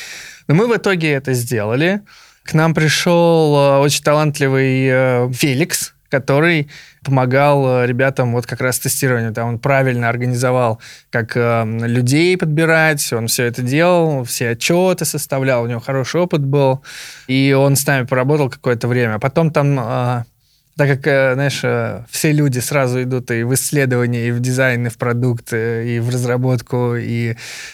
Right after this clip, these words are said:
так далее, то есть не было какой-то, знаешь, очень чёткой иерархии или структуры. Каждый делал всё, что мог. Тогда мы, потому что ещё искали, как это должно работать,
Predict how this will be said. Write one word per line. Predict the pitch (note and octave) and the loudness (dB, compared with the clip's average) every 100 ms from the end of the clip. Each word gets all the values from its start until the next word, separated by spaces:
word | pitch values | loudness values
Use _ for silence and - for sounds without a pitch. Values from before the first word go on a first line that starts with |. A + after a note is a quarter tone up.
| - | -4
так | B2+ | 2
далее, | D#3+ E3 | 4 2
то | C#3 | 0
есть | A#2+ D3+ | -2 0
не | D3 | 0
было | C3+ B2+ A#2 | 2 0 0
какой-то, | A#2+ A2+ B2+ A#2+ | -4 -4 -4 -2
знаешь, | A2 B2+ C3 - | -4 0 0 -2
очень | A2+ G#2+ B2 A2+ A2 | -4 -4 -4 -4 0
чёткой | D#3 C#3+ - A#2+ A2+ | 0 0 -2 -2 -2
иерархии | G2 D3 C#3+ C#3 C#3+ C3+ - A#2+ | -4 0 2 4 2 0 -4 -4
или | A#2+ | -2
структуры. | A#2 - B2 - C#3+ A#2+ | -2 -2 -4 0 0 2
Каждый | D#3+ C#3 C3+ C3 | 2 2 2 2
делал | D3 D#3 B2+ | 2 2 0
всё, | - | -2
что | C3+ C3 B2 | -2 0 0
мог. | C3+ E3+ A#3 - - _ - | 2 2 0 -6 -16 _ -4
Тогда | C3 C#3 C#3 | 0 2 2
мы, | C#3 C#3 | 2 2
потому | C#3+ C#3+ C#3+ | 2 2 2
что | C#3+ C#3+ | 0 0
ещё | - D3 | 2 0
искали, | C#3+ - D#3 C#3 B2 A#2+ | 0 2 2 2 0 -2
как | C3+ B2 | -6 -4
это | C3 B2 | -4 -2
должно | B2+ B2+ C#3 C3+ B2+ B2 | 0 0 0 0 0 0
работать, | C#3 E3 A3+ F3 C#3+ | 2 2 2 0 -2